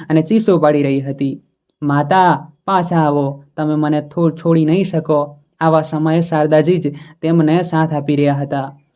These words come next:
જેમની સામે તેમણે આટલું મોટું ષડયંત્ર રચ્યું હતું, એ જ સાસુ તેની સંભાળ રાખતી હતી. તેના ખભાથી તેના માથાને ટેકો આપીને તેને લૂછતી હતી,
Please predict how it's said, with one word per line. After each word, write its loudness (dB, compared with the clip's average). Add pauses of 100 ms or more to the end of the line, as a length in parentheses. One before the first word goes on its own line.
જેમની 4
સામે 4
તેમણે 2
આટલું 2
મોટું 2
ષડયંત્ર 4
રચ્યું 4
હતું, 2 (300)
એ 2
જ 2
સાસુ 0
તેની 2
સંભાળ 2
રાખતી -2
હતી. -8 (400)
તેના -4
ખભાથી 0 (100)
તેના -2
માથાને 0
ટેકો 0
આપીને 2 (240)
તેને -2
લૂછતી -4
હતી, -8